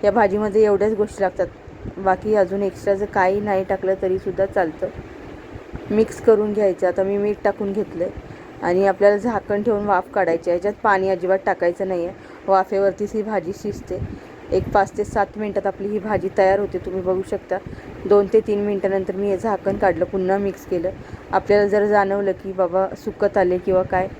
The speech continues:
तर दोन तीन मिनटांनी आपण झाकण उघडून बघायचं आहे. वरतून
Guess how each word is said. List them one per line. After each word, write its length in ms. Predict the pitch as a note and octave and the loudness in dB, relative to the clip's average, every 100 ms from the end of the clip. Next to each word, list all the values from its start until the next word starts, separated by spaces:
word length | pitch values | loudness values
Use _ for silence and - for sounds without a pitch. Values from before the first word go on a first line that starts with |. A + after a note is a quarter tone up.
| - - - - | -18 -18 -10 -6
तर 40 | |
दोन 240 | F#3 G3+ G3 | 2 4 4
तीन 200 | A3 G#3 | 0 2
मिनटांनी 360 | G#3 G3 G3+ | 2 4 4
आपण 220 | G3 G3+ | 2 0
झाकण 360 | G#3 A#3 - G3+ | 0 -2 0 0
उघडून 280 | F#3+ F#3+ G3 | 2 2 4
बघायचं 380 | F#3 F3 E3+ F3+ | 4 4 2 -2
आहे. 380 | - - - - | -8 -12 -14 0
वरतून 320 | G#3 G#3 A3 | 0 2 -2